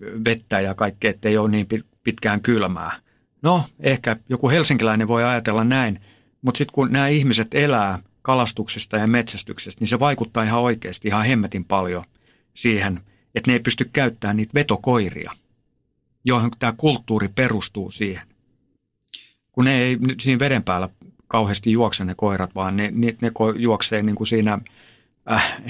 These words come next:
jäällä. Ja jos ei ole tarpeeksi, ei saada tarpeeksi riistaa, niin niillä koirille ei ole ruokaa. Ne metsästää ruokaa koirille.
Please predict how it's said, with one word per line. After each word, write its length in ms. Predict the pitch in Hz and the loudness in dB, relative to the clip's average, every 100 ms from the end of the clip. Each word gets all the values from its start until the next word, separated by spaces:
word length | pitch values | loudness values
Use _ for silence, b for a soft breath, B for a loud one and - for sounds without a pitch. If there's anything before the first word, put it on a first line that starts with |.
| 135 131 | -2 2
jäällä. 480 | 156 127 98 90 b b b 120 | 2 2 0 -4 b b b 0
Ja 60 | |
jos 300 | 127 147 - | 2 2 2
ei 160 | 117 113 | 2 2
ole 80 | 110 | 2
tarpeeksi, 640 | 139 139 117 104 95 - _ _ _ _ | 0 0 0 -2 -2 -12 _ _ _ _
ei 180 | 120 113 | 0 2
saada 220 | 127 117 | 2 0
tarpeeksi 560 | 113 139 117 110 98 131 | 0 0 2 0 -2 0
riistaa, 520 | 143 104 - 95 92 - | 2 2 -2 -6 -6 -2
niin 120 | 120 135 | 2 2
niillä 180 | 135 | 2
koirille 400 | 151 165 120 95 | 2 2 2 0
ei 60 | 107 | 0
ole 80 | 127 | 2
ruokaa. 520 | 160 101 - - - _ _ _ _ _ _ _ _ | 2 2 -2 -14 -20 _ _ _ _ _ _ _ _
Ne 80 | 117 | 2
metsästää 560 | 123 127 113 - 113 | 2 0 -4 0 -2
ruokaa 520 | 110 135 110 110 92 95 | 0 0 0 -2 -4 -2
koirille. 480 | 110 101 85 78 | -2 -2 -4 -8